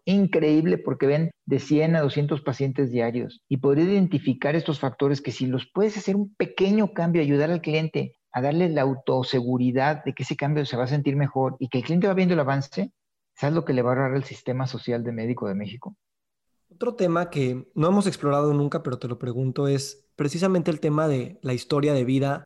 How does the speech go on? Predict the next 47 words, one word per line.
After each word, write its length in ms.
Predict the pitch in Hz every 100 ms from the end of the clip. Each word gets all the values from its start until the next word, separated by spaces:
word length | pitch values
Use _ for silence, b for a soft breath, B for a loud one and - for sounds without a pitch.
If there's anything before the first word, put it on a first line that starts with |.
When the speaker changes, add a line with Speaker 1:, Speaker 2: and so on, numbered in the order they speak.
| _
Speaker 2:
la 120 | 131 131
narrativa 560 | 131 127 - 147 147
que 80 | 139
tenemos. 520 | - 120 127 117 113
O 40 | 127
sea, 220 | 127 113
porque 420 | 123 - 135 123 B
Speaker 1:
Sí. 240 | 110 98 -
Speaker 2:
las 240 | - 143 139
cosas 260 | 185 226 - _ _
que 120 | -
tenemos 520 | - 139 156 180 190
que 80 | 170
hacer 300 | 135 139 139
o 80 | 135
que 280 | 123 117 -
son 200 | - 143
recomendables 600 | 156 156 135 131 147 156
para 120 | 131
hacer, 280 | 120 160 151 -
ya 100 | 160
las 140 | 165
sabemos. 560 | 147 127 143 - - - _ -
El 80 | 131
tema 200 | 156 165
es 80 |
cómo 340 | - 180 202 214 - _
lo 480 | 226 143 135 131 131
integramos 640 | 143 135 143 147 160 170
en 80 | 143
nuestra 300 | 131 123 135
propia 260 | 156 156 165
historia 340 | 151 151 147
que 100 | 147
nos 120 | 123
contamos 400 | - 120 131 131
de 60 | 123
nosotros 400 | 120 131 127 120
mismos, 340 | 135 123 117
como 220 | - 120 120
individuos, 420 | 120 131 135 131
Speaker 1:
Ujú. 60 | 143
Speaker 2:
como 100 | 135
familias 460 | 127 131 131 127
y 60 | 123
como 240 | 120 120
país. 520 | 123 127 147 - -